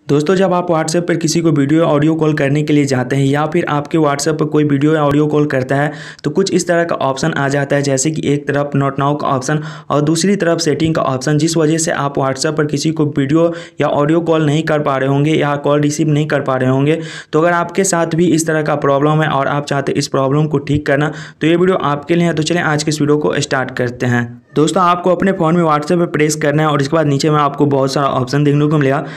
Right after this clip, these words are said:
तो यहाँ पे आपको एक ऑप्शन देखने को मिलेगा ऐप इन्फो का, जैसे कि आप अपने स्क्रीन पर देख रहे होंगे ऐप इन्फो का ऑप्शन। तो यहाँ पे आपको ऐप इन्फो के ऑप्शन में क्लिक करना है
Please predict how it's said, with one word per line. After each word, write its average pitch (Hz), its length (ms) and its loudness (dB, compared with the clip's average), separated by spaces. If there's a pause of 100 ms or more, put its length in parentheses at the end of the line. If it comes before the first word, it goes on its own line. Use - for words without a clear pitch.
(180)
तो 147 60 0
यहाँ 165 200 2
पे 185 100 -2
आपको 185 300 0
एक 170 180 2
ऑप्शन 160 320 0
देखने 160 260 2
को 165 120 2
मिलेगा 160 200 2 (120)
ऐप 147 220 -2
इन्फो 147 320 2
का, 143 180 0 (400)
जैसे 143 260 0
कि 127 100 -2
आप 156 220 -2
अपने 160 260 0
स्क्रीन 151 240 0
पर 151 120 2
देख 139 240 2
रहे 156 80 2
होंगे 147 200 0
ऐप 143 200 -4
इन्फो 147 200 2
का 147 140 -2
ऑप्शन। 135 360 0
तो 151 80 0
यहाँ 147 160 0
पे 151 100 -4
आपको 151 300 0
ऐप 139 240 -2
इन्फो 151 200 2
के 147 100 -2
ऑप्शन 135 340 0
में 151 200 0
क्लिक 139 320 0
करना 135 220 0
है 151 140 0